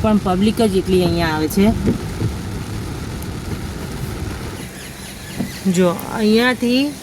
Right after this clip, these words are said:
સ્ટાર્ટ થાય છે પાર્કિંગ કરો, પાર્ક કરવાની ગાડીઓ. લોકો અહીંયા specially વન ડે પિકનિક માટે આવે છે.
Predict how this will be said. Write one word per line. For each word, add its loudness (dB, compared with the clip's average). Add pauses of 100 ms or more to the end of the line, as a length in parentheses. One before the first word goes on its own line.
(160)
સ્ટાર્ટ 0
થાય 0
છે -2
પાર્કિંગ 0
કરો, 0 (140)
પાર્ક 2 (100)
કરવાની 0
ગાડીઓ. 2 (2250)
લોકો 4
અહીંયા 4 (100)
specially 2 (800)
વન 6
ડે 6
પિકનિક 0
માટે 0
આવે -2
છે. -10